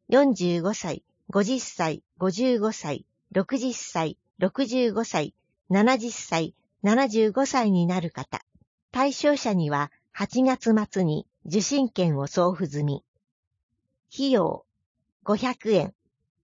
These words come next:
生活保護受給者などは無料。ただし、受給証明書などの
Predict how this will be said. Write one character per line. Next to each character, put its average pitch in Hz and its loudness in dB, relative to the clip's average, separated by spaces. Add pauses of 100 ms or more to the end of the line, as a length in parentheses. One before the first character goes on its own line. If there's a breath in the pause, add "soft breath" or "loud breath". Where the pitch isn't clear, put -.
(400)
生 285 2
活 - -8
保 254 2
護 190 4 (120)
受 190 0
給 262 0
者 196 -2
な 175 0
ど 160 -2
は 147 0
無 156 0
料。 175 -2 (640)
た 254 0
だ 214 2
し、 190 -6 (240)
受 214 0
給 269 2
証 233 2
明 220 4
書 214 0
な 180 2
ど 160 -2
の 156 -2